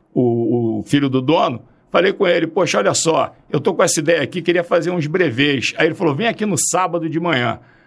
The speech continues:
Aí fui pra lá, ele pegou aquelas máquinas dele toda, blá, blá, blá, blá, botou aquilo tudo pra funcionar, e eu, e eu fiz algumas camisas já com brevê. Mas eu pensei assim, "Como é que eu vou oficializar esse brevê?" Isso era no final do ano, ia ter uma festa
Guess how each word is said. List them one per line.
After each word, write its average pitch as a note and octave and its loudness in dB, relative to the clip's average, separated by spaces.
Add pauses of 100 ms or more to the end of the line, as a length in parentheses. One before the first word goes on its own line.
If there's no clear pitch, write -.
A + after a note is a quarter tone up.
(120)
Aí F#3 4
fui - 0
pra F#3+ 2
lá, E3 2
ele D#3 -2
pegou C3 0
aquelas B2 -2
máquinas C3+ -2
dele B2+ -2
toda, C#3+ 2
blá, C3 -2
blá, C#3 2
blá, C3+ 0
blá, C3+ -2
botou B2+ -2
aquilo D3 0
tudo D#3 -2
pra D3+ 0
funcionar, D3 0 (320)
e D3+ 4
eu, G3+ 2 (300)
e E3+ 4
eu F#3+ 4
fiz F#3+ -2
algumas F3+ 2
camisas D#3 0
já F3 0
com G3 -6
brevê. D#3 2 (680)
Mas F3 4
eu G3+ 4
pensei F#3 0
assim, - 0
"Como F#3+ -2
é A3 -2
que A3+ -6
eu G#3+ 4
vou G3 0
oficializar F3 0
esse - -2
brevê?" B2+ -6 (420)
Isso F#3 2
era F#3 2
no F#3 -2
final E3+ 0
do D#3+ 0
ano, F3 -2 (420)
ia D#3 6
ter E3 0
uma D3+ 0
festa D3 0